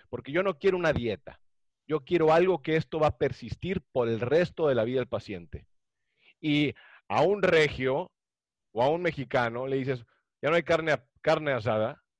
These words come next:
te va a mentar la madre. No va a pasar, no va a suceder.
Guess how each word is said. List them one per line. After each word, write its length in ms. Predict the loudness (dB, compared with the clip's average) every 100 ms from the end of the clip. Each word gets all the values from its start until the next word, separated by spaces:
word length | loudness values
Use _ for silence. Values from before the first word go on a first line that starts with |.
| _ _ _ _ _ _
te 100 | -6
va 100 | -4
a 40 |
mentar 520 | -4 -8 -10 -6 -4 -2
la 160 | -4
madre. 460 | -6 -8 -8 -10 -16 _ _ _ _
No 180 | -6 -2
va 80 | -2
a 80 |
pasar, 500 | -2 -4 -2 -4 -4 -16 _
no 280 | -12 -4 0
va 100 | 0
a 40 |
suceder. 600 | -2 -6 -6 -2 0 -2